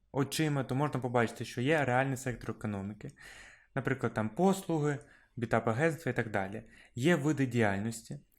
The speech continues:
тобто реальний сектор економіки, заход, е, через види діяльності, да, там контриб'ютинг, верифікація, облікового запису, токенізація,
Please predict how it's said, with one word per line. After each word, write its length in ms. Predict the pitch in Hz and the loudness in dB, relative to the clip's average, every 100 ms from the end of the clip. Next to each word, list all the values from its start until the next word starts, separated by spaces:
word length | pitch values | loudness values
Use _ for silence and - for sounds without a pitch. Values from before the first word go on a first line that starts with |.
| - | -10
тобто 280 | 135 - 135 | -10 -2 2
реальний 280 | 165 185 180 | 4 4 2
сектор 360 | 165 - 135 | 0 -2 0
економіки, 800 | 135 131 120 110 113 113 127 98 | 0 0 0 2 0 -2 -6 -4
заход, 440 | 113 120 156 156 | -2 -2 0 -2
е, 440 | 127 - 123 120 - | -2 -6 -4 -4 -6
через 340 | - 139 131 123 | -4 -2 -2 -2
види 300 | 117 156 139 | 0 0 0
діяльності, 680 | 120 110 101 110 113 - | 0 0 0 -4 -6 -6
да, 200 | 117 127 | 0 0
там 240 | 135 110 101 | 0 -6 -6
контриб'ютинг, 1000 | - 107 113 107 151 175 180 143 127 - - - - - - | -4 -2 -2 0 0 0 0 -4 -6 -12 -20 -20 -20 -20 -10
верифікація, 1040 | 113 113 107 - - 139 156 156 - 135 127 | 0 0 0 -4 2 4 4 2 -4 -2 -2
облікового 420 | 110 117 123 117 | -2 -2 -2 0
запису, 480 | 120 135 123 - 117 | 0 -2 -4 -10 -8
токенізація, 880 | - - 113 110 143 156 - 127 | -6 0 0 2 0 0 -4 -6